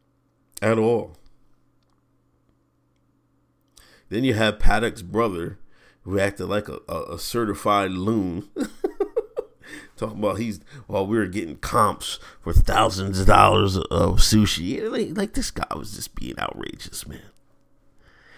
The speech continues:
He really, really was. I'm like, "What the hell's wrong with Paddock, man?" His brother was acting like a fool.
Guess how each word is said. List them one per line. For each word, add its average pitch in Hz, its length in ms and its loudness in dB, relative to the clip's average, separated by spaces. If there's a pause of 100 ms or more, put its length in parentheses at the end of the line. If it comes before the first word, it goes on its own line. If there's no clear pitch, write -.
(120)
He 196 160 2
really, 104 280 4
really - 280 -8
was. - 520 -14 (180)
I'm 135 120 4
like, 98 160 -2
"What 160 180 -4
the 92 120 -10
hell's - 300 -16
wrong - 180 -12
with - 140 -18
Paddock, - 440 -6
man?" 69 300 -12 (460)
His - 180 -6
brother 90 400 -4
was 98 140 -8
acting 95 240 -6
like - 100 -12
a - 60 -14
fool. 90 580 -2